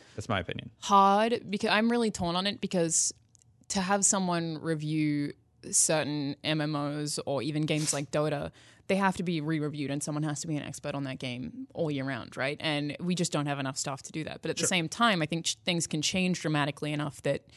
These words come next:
Speaker 2: our original review score is not going to help someone. So it's like, I don't know. I'm really, I really don't know
Speaker 3: I mean,
Speaker 2: how
Speaker 3: I
Speaker 2: we
Speaker 3: per-,
Speaker 2: approach
Speaker 3: I've
Speaker 2: it.
Speaker 3: said it before. I personally, I don't like having to put a number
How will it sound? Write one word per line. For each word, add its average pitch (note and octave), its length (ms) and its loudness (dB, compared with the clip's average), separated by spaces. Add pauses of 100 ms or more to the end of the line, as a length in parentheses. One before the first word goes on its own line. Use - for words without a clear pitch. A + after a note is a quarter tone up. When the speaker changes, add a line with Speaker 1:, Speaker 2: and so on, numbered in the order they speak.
(200)
Speaker 2:
our D3 160 4
original D#3 300 0
review D3 260 2
score C#3+ 220 2
is C#3 80 -4
not C#3+ 120 -2
going C3+ 160 -4
to C#3+ 60 -4
help D3+ 180 -4
someone. - 360 -4
So E3 100 0
it's D#3 140 0
like, D3 180 -2
I E3+ 80 6
don't G#3 120 4
know. G3 80 2
I'm D3+ 260 0
really, D#3 260 -2
I - 80 -2
really D3+ 240 -4
don't E3 240 -6
know E3 80 -6
Speaker 3:
I E3+ 120 -4
mean, D3+ 100 4
Speaker 2:
how C#3 60 8
Speaker 3:
I - 20 8
Speaker 2:
we D3+ 240 -2
Speaker 3:
per-, - 40 -10 (120)
Speaker 2:
approach G#2 120 2
Speaker 3:
I've A2+ 60 4
Speaker 2:
it. C3+ 80 4
Speaker 3:
said F#2 120 2
it - 20 -2
before. F2+ 180 -2
I F2+ 40 0
personally, F#2 500 2
I D#2+ 100 -4
don't E2+ 240 -2
like E2 260 -6
having E2 220 -4
to D#2+ 60 -8
put - 100 -4
a D#2+ 40 -2
number D#2 280 -6